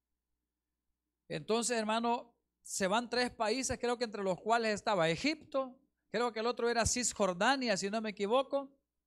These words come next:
y el otro era Irán. Y van, hermano, y, e invaden prácticamente, y, y, o, atacan, a, los rodean a Israel. A Israel, hermano, lo que hace,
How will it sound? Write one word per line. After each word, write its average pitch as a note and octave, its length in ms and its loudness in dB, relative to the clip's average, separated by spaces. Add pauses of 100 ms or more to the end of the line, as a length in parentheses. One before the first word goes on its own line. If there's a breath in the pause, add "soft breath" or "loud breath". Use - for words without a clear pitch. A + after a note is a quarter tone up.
(480)
y F3 180 -8
el F3+ 80 -2
otro A3+ 240 0
era G#3+ 160 2
Irán. F3+ 500 0 (1500)
Y B3 100 2
van, C#4 260 6
hermano, C#4+ 400 4
y, A3+ 180 2
e A#3 160 6
invaden G#3+ 560 4
prácticamente, A#3 720 -4
y, G#3+ 300 0
y, - 20 4
o, F3+ 200 0
atacan, A3+ 460 8
a, G#3 100 2
los G#3 220 2
rodean A3+ 400 6
a G3+ 80 4
Israel. D#3 540 0 (680 soft breath)
A G3 120 8
Israel, A#3+ 760 6
hermano, B3+ 400 0
lo B3 200 4
que G3+ 120 2
hace, F#3+ 540 2